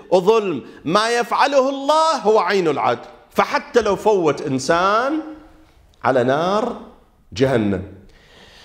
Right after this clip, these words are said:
الإنسان اللي يروح على البار، عن-، على البار، على المرقص، عند الم-، الأشاعرة هذا مجبر،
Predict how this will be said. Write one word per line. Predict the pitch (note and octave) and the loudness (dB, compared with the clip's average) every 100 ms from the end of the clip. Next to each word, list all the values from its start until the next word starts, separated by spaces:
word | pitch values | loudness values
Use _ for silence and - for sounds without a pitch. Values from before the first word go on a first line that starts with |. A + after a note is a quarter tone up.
| - _ _ - - - | -20 _ _ -16 -12 -8
الإنسان | - - C4 - G3+ F#3 E3+ E3+ - - _ _ _ - | -4 -2 -2 0 0 0 -2 -4 -10 -20 _ _ _ -8
اللي | A2 G#2+ | -2 0
يروح | A2 B2 - | 2 0 -2
على | G#2+ G#2 | -2 -2
البار، | F#2+ F#2 E2+ D#2 B2+ D#3+ C3+ A2+ - - - | -2 -4 -8 -2 0 0 -2 -6 -10 -16 -8
عن-، | G#2+ A2 A2 - | -4 -4 -6 -8
على | B2 A#2+ | 0 0
البار، | A2+ C#3+ A#2+ E2 - | 2 0 0 -8 -6
على | A#2 A2+ | -2 -2
المرقص، | G#2+ D3+ - - F#2+ - - _ - | 0 0 0 -8 -16 -18 -20 _ -2
عند | D3 F#3 | 0 2
الم-، | G3 F#3+ F3+ D#3 C3 - | 0 2 -2 -2 -6 -12
الأشاعرة | - - F3+ E3+ D#3+ D3+ | -8 -2 -2 -2 -2 -2
هذا | D#3 D#3 | -4 -4
مجبر، | D#3 F#3 G3+ | -6 -8 -12